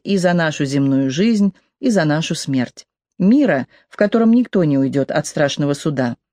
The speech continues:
но и каждый воскреснет, сподобится вечной жизни.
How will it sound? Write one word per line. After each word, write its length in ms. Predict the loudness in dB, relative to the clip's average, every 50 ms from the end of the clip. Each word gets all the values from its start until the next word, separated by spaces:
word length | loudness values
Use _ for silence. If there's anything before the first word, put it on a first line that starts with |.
| _ _ _ _
но 120 | -2 -2 0
и 100 | 0 0
каждый 360 | 0 -2 -2 -2 -2 -2 -2
воскреснет, 720 | -2 -2 -4 -4 -2 -2 -2 -2 -2 -2 -4 -4 -6 _ _ _ _ _ _
сподобится 920 | -20 -8 -2 0 0 2 2 2 2 0 0 -2 -2 -2 0 0 0 -2 -4 _ _ -12
вечной 540 | -6 -2 -2 -2 -2 -2 -2 -4 -2 -2 -2
жизни. 480 | -2 -4 -6 -6 -4 -6 -6 -6 -8